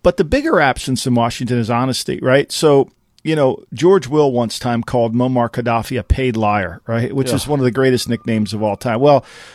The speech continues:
Speaker 1: the president of the team of the Redskins is a paid liar 'cause he got out there and he just lied.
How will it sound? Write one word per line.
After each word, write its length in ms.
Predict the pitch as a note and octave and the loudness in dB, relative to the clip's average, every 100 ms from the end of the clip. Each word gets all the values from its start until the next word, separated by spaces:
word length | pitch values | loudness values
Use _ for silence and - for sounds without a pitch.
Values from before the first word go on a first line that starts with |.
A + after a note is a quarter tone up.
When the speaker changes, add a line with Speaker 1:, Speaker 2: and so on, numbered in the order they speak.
| _ | _
Speaker 1:
the 80 | C#3 | -2
president 500 | - G3+ F3+ F3 D3+ | 2 2 2 2 4
of 80 | B2 | 4
the 80 | |
team 460 | A2+ E3+ D#3 B2+ A#2+ | 0 -2 2 0 0
of 160 | - B2 | -4 -2
the 120 | A#2 | 0
Redskins 440 | B2 C#3 - A#2+ G2+ | 2 0 -2 -6 -4
is 120 | G2+ | -4
a 40 | |
paid 280 | - B2+ A2+ | -2 -2 -2
liar 260 | A#2 A2+ G2 | 0 -2 -4
'cause 160 | C3+ | -4
he 80 | G#3+ | 0
got 140 | G#3+ | 2
out 160 | C#3+ B2+ | 2 2
there 100 | C3 | 0
and 80 | B2 | 0
he 60 | |
just 180 | D3 B2 | 0 -4
lied. 380 | A#2 B2+ G2 | 0 2 2